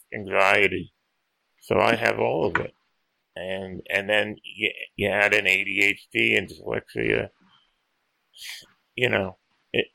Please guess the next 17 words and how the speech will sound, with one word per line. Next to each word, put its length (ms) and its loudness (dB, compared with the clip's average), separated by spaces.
it's 180 0
amazing 420 2
I've 200 2
gotten 360 0
this 240 -2
far. 340 -4
I, 300 -6
I 40 -2
don't 160 2
know 60 2
how 320 0
I've 140 -10
done 180 0
it, 140 -4
to 500 -20
be 100 -6
honest. 300 -6